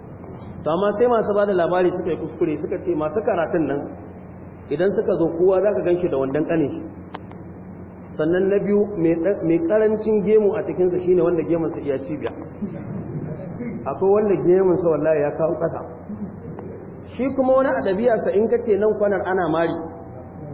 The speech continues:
to bai fa yadda sai ya ji an kwaɗa mai mari ya dawo. To sai mutane suka ta mamaki, "A'a, to wandon ƙaninsa kamar ya wandon ƙaninsa?"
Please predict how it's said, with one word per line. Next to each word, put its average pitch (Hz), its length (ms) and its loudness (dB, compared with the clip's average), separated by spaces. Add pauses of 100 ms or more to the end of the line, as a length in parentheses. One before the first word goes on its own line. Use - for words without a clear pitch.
(180)
to 165 120 2
bai 220 180 6
fa 214 100 2
yadda 170 380 2
sai 180 100 0
ya 196 140 4
ji 190 80 0
an 202 160 2
kwaɗa 208 300 2
mai 180 120 4
mari 160 220 4
ya 123 140 2
dawo. 117 180 -2 (2750)
To 165 80 2
sai 220 160 4
mutane 220 420 2
suka 220 220 0 (240)
ta 214 100 4
mamaki, 185 460 0
"A'a, 180 280 -6 (220)
to 165 140 -6
wandon 160 540 2
ƙaninsa 190 360 2
kamar 170 220 2
ya 185 120 4
wandon 143 280 2
ƙaninsa?" 143 300 0